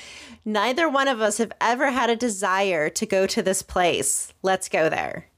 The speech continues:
Let's just see what the fuck happens. Or, like, there's a new restaurant in town. Neither one of us would have ever thought about going there. Let's do it. So it's not like, "This is my idea, this is your idea." That's not new.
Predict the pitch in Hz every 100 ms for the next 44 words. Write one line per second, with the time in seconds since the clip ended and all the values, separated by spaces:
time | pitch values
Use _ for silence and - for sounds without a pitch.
0 | _ 170 - 196 - 226 190 180 185 175
1 | 156 190 151 151 104 117 - - - -
2 | - - 233 247 240 240 233 226 214 208
3 | 208 208 214 214 277 247 214 - 214 202
4 | 196 202 202 180 180 180 - 190 190 202
5 | 233 226 220 208 190 196 190 175 - 202
6 | 196 196 175 185 180 165 175 165 170 165
7 | 165 - 165 170 180 180 - - 160 139
8 | 98 - - - - 294 285 277 269 277
9 | 311 240 254 220 220 214 214 220 220 190
10 | 190 180 185 170 175 - 170 160 165 160
11 | 156 139 139 - 226 254 247 208 180 180
12 | 170 113